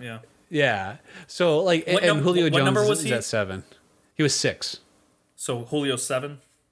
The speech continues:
Speaker 2: Julio seven. Um, I, I think Julio is having a bad season, but he's so great that you can't even knock him farther down in seven and what has been one of his, like,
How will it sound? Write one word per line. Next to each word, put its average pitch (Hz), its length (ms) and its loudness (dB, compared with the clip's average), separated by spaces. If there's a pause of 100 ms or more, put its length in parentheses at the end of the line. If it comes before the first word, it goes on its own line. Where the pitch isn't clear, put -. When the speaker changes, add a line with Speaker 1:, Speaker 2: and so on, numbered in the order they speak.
(640)
Speaker 2:
Julio 120 340 0
seven. 92 480 -8 (840)
Um, 131 440 2 (260)
I, 143 140 -2 (100)
I 160 160 2
think 165 220 0
Julio 151 280 4
is 139 80 0
having 135 340 0
a 123 220 0
bad 123 300 0
season, 139 340 0
but 117 120 -2
he's 123 140 -4
so 123 200 -2
great 117 320 -2
that 127 80 -2
you 113 100 -4
can't 110 240 -4
even 110 200 -4
knock 110 220 -4
him 110 120 -8
farther 107 240 -4
down 101 160 -8
in 98 80 -12
seven 101 360 -8
and 98 80 -10
what 101 120 -8
has 98 100 -10
been 101 180 -10
one 95 140 -12
of 92 140 -12
his, 95 260 -12
like, 90 140 -14